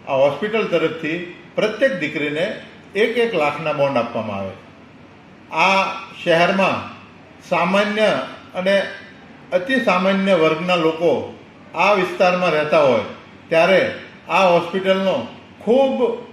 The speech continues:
બહોળો લાભ લઈ રહ્યા છે. અમારી આખી ગાયનેક અને પીડિયાટ્રિશિયનની ટીમ આખી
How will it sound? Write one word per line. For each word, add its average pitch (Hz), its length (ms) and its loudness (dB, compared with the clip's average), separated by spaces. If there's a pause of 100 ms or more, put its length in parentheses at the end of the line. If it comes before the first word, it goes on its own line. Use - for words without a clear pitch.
બહોળો 180 360 4
લાભ 160 260 4
લઈ 156 200 4
રહ્યા 131 260 0
છે. 110 180 -10 (400)
અમારી 160 340 2
આખી 156 600 0 (360)
ગાયનેક 170 640 2
અને 170 140 -4
પીડિયાટ્રિશિયનની 185 920 0
ટીમ 185 420 -2 (840)
આખી 240 440 2